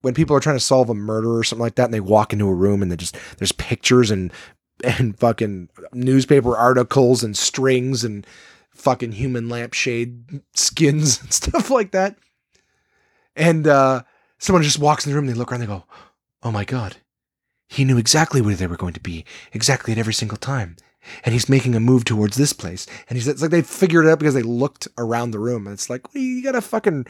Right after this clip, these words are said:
decipher all this stuff. It's gonna take time. You know, just one thing happens." It's just lazy writing where you go, they walk into a room and they have a bunch of shit everywhere and they go, "Oh my God, he's headed towards blah, blah, blah, blah.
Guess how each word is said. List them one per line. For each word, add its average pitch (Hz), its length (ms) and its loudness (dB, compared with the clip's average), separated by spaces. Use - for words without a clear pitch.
decipher 165 640 2
all 143 80 4
this 127 140 -4
stuff. 127 160 -8
It's - 80 -10
gonna 214 100 -2
take 156 240 -4
time. 131 440 -4
You 160 100 -8
know, 160 60 -4
just 135 280 -12
one 135 200 -6
thing 127 160 -8
happens." 123 220 -8
It's 160 80 -8
just 190 160 -4
lazy 143 340 6
writing 113 380 2
where 95 100 -8
you 107 80 -6
go, 113 100 -4
they 127 120 0
walk 156 180 0
into 135 120 0
a 117 40 0
room 117 140 0
and 127 80 0
they 120 40 0
have 113 100 -2
a - 20 -6
bunch 101 140 -6
of 98 60 -4
shit 104 180 -2
everywhere 98 200 -6
and 95 60 -10
they 95 120 -10
go, - 40 -10
"Oh 123 60 -10
my 107 100 -6
God, 98 340 -6
he's - 180 -4
headed 110 200 -4
towards 101 260 -4
blah, - 160 -4
blah, 117 100 0
blah, 123 140 -4
blah. 127 220 -2